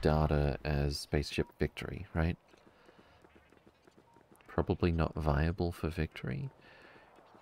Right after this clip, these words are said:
There are three Victories in S E plus K two.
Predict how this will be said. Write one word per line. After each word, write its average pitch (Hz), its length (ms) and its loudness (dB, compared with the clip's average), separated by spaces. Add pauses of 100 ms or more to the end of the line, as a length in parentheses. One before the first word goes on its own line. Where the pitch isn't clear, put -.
(160)
There 104 380 6
are 92 140 6
three 120 440 -2
Victories 95 520 0
in 82 240 2
S - 220 -2
E 85 180 -2
plus - 220 -4
K - 280 -4
two. - 360 -6